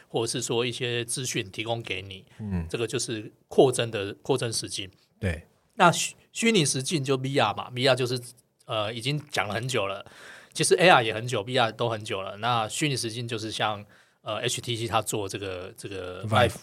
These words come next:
Speaker 2: Pro，
Speaker 1: 对，
Speaker 2: 嗯。
Speaker 1: 这些，那最早就是它就是一个头盔，然后甚至最早它，它是有线的，
Speaker 2: 对。
Speaker 1: 现在已经进化到无线。
Speaker 2: 一体机。
Speaker 1: 对，一体机，然后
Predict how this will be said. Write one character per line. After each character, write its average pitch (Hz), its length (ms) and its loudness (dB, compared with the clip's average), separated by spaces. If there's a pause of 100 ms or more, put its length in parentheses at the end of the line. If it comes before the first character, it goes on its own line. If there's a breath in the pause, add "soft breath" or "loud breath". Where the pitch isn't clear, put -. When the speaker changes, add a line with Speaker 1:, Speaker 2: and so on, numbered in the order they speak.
(160)
Speaker 2:
Pro， 98 240 0
Speaker 1:
对， 95 300 -2
Speaker 2:
嗯。 98 60 -2
Speaker 1:
这 - 80 -4
些， 110 280 -4 (220)
那 120 180 0
最 147 160 4
早 104 200 0
就 123 100 -2
是 113 60 -4
它 107 120 0
就 123 120 -2
是 127 100 -4
一 110 40 -2
个 101 100 -8
头 101 200 -8
盔， 107 300 -6
然 104 100 -6
后 104 80 -4
甚 117 160 -4
至 117 140 -6
最 117 160 -2
早 101 180 -6
它， 110 220 -2 (320)
它 - 140 -4
是 139 140 -4
有 98 200 -6
线 120 400 0
的， - 180 -12 (200 loud breath)
Speaker 2:
对。 101 120 6
Speaker 1:
现 147 120 2
在 139 120 8
已 117 40 2
经 120 160 -4
进 120 160 -4
化 113 180 4
到 110 180 2
无 104 220 -6
线。 107 400 -4
Speaker 2:
一 120 100 2
体 101 160 2
机。 87 280 -4
Speaker 1:
对， 113 200 0
一 127 120 2
体 110 120 -4
机， 120 260 -6
然 104 220 -4
后 113 400 -2